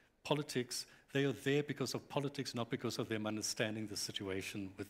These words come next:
so they just do what they think needs to be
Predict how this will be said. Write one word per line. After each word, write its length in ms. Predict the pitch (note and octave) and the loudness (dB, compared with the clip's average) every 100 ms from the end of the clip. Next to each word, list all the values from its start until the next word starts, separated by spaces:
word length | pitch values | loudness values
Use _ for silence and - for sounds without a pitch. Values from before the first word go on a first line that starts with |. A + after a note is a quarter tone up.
| - | -6
so 160 | - B2+ | -2 2
they 140 | B2 | 2
just 360 | - F3 - - | 2 -2 -2 -2
do 400 | C#3 D3 A2+ C#3 - - - _ | 0 0 -2 -6 -14 -20 -20 _
what 380 | A2 A#2+ - - - - - - | 2 2 2 -8 -10 -20 -6 0
they 120 | A#2+ | 0
think 360 | - E3 D3 | 2 0 0
needs 240 | C3 A#2+ A2+ | 0 0 0
to 80 | A#2+ | -4
be 140 | - | -4